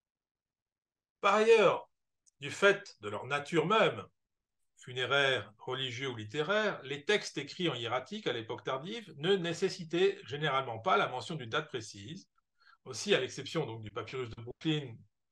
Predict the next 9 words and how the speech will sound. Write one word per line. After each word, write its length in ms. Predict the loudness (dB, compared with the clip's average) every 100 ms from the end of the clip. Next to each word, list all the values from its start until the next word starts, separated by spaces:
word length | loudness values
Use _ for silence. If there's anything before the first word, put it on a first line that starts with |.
| _ _ _ _
qu'on 180 | -18 -12
a 100 | -10
vu, 400 | -8 -10 -10 -10 -12
euh, 460 | -16 -18 -20 -20 -20
qu'on 140 | -16 -14
voit 240 | -6 -2 -2
encore 340 | -2 -4 -2
à 40 | -4
l'écran, 640 | -6 -2 0 0 -4